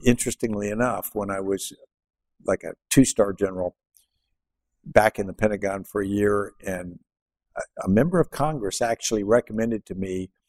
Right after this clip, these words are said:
"Why don't we take, uh, immigrants and offer them, if they serve, then we'll create kind of a foreign legion." And of course, we do allow people who aren't citizens come and serve and,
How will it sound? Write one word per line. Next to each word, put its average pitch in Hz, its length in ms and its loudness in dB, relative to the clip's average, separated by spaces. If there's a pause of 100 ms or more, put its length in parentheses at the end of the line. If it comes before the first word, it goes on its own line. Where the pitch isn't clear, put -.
(180)
"Why 110 200 8
don't 147 180 -6
we 120 120 2
take, - 540 6 (960)
uh, 90 480 -4 (480)
immigrants 95 800 4 (320)
and 98 360 2
offer 113 360 6
them, 98 420 -2 (540)
if - 180 -8
they 117 160 8
serve, 101 540 0 (920)
then 98 460 0
we'll 107 140 2
create - 320 2
kind 110 160 -4
of 85 60 -8
a - 180 -12
foreign 104 280 4
legion." 101 320 -2 (960)
And 135 80 2
of - 60 -4
course, 131 240 6
we 170 140 10
do 240 240 8
allow 98 440 6 (320)
people 120 260 6
who 110 80 4
aren't 107 180 2
citizens 107 440 0
come 113 180 8
and 104 140 2
serve 110 340 6
and, 101 160 0